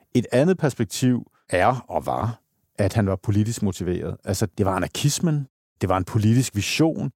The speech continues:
som han mente at føre ud i livet. Og så, øh, kan man sige, altså, var der en form for hævnperspektiv, men det var nok indviklet i den her anarkistiske tankegang. Han ønskede at få hævn, fordi han mente sig berettiget til at blive behandlet som et menneske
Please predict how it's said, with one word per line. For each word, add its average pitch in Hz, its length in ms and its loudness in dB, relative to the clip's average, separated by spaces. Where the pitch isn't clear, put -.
som 113 280 2
han 104 200 2
mente 107 420 2
at 98 220 0
føre 101 260 2
ud 120 200 2
i 110 80 -2
livet. 151 400 2
Og 117 80 2
så, 147 160 4
øh, 120 140 0
kan 123 100 4
man 113 100 6
sige, 123 380 4
altså, 120 200 -4
var 123 60 4
der 131 80 4
en 127 80 2
form 131 160 -2
for 131 80 -2
hævnperspektiv, 123 880 2
men 107 100 4
det 120 80 2
var 135 60 2
nok 139 240 0
indviklet 143 460 6
i 101 100 2
den 101 100 4
her 110 100 4
anarkistiske 95 580 -2
tankegang. 131 420 2
Han 120 100 2
ønskede 151 320 4
at 113 60 2
få 107 100 -2
hævn, 143 280 2
fordi 151 380 0
han 127 240 6
mente 110 240 4
sig 139 200 -2
berettiget 120 760 2
til - 120 2
at 123 60 4
blive 120 160 2
behandlet 139 560 2
som 101 300 0
et 92 80 0
menneske 143 960 4